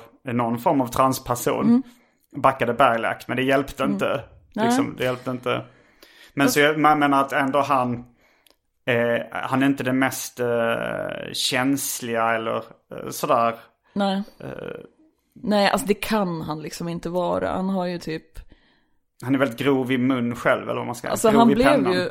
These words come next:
Speaker 2: han blev ju stor på four chan från början.
Speaker 1: Mhm.
Speaker 2: Deras biforum. Det var där, alltså, han gjorde sina serier som han
Speaker 1: Han
Speaker 2: la
Speaker 1: har
Speaker 2: ut
Speaker 1: gjort på
Speaker 2: på sin
Speaker 1: Tumblr, typ.
Speaker 2: Tumblr, precis.
Speaker 1: Mm.
Speaker 2: Sen spreds de som en löpeld på four chan och så var det så här långa trådar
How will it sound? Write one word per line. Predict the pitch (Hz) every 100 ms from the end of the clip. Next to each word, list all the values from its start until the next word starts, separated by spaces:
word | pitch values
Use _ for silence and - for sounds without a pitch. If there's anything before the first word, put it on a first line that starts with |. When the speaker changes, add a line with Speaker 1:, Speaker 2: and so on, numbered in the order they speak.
| -
Speaker 2:
han | 196 208
blev | 240
ju | 220
stor | - - 247 196 151
på | - 185
four | 170 - - 226 175
chan | - - -
från | 175 170
början. | 170 180 180 190 -
Speaker 1:
Mhm. | 233 185
Speaker 2:
Deras | 233 269 233
biforum. | - 185 170 175 - - 226 170 -
Det | 165
var | 185
där, | 190 190
alltså, | 196 196
han | 202 202
gjorde | 196 202
sina | 196 170
serier | - 175 180 -
som | - 170
han | -
Speaker 1:
Han | 147
Speaker 2:
la |
Speaker 1:
har | 160
Speaker 2:
ut |
Speaker 1:
gjort |
på | -
Speaker 2:
på | 165
sin | 180
Speaker 1:
Tumblr, | 120 117 107 104 120
typ. | -
Speaker 2:
Tumblr, | 208 185 147 156
precis. | 160 170 156
Speaker 1:
Mm. | 160
Speaker 2:
Sen | 151 180
spreds | - - 196 185 165 -
de | -
som | - 160
en | 170
löpeld | 170 165 160 - 185 165 -
på | 151
four | - 180
chan | 160 151
och | 165
så | 160
var | 160
det | 151
så | 156
här |
långa | 165 170 156
trådar | - 180 165 165 175 160 185